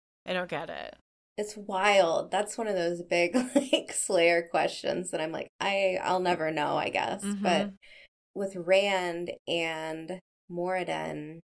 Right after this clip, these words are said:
Speaker 2: I think it is a fitting ending. I would say that it feels, it feels earned in the end. Like, I thought it was a good ending. I
Speaker 1: Mm-hmm.
Speaker 2: like how that turns out.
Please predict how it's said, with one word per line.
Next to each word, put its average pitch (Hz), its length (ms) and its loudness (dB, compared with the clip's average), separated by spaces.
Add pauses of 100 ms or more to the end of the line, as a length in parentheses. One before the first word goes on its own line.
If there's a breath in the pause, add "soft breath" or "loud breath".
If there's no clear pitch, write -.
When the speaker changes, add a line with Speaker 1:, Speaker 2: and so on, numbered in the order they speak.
(320)
Speaker 2:
I 240 100 0
think 311 220 0
it - 120 0
is 214 200 2
a 262 80 0
fitting 262 600 -4
ending. 233 720 -6 (260)
I 185 180 -2
would 220 220 0
say 233 420 2
that 220 160 -2
it 196 340 2
feels, 190 880 0 (240)
it - 140 0
feels 208 340 0 (120)
earned 196 360 2
in 226 100 -4
the 226 160 -2
end. 233 380 -4
Like, 214 180 -6
I 196 100 2
thought 190 260 0
it 208 80 0
was 214 160 -6
a 220 60 -6
good 214 260 -4
ending. 220 540 -6
I 208 100 0
Speaker 1:
Mm-hmm. 208 100 0
Speaker 2:
like 202 200 0
how 202 180 -6
that 220 280 -6
turns 233 360 -8
out. 240 360 -4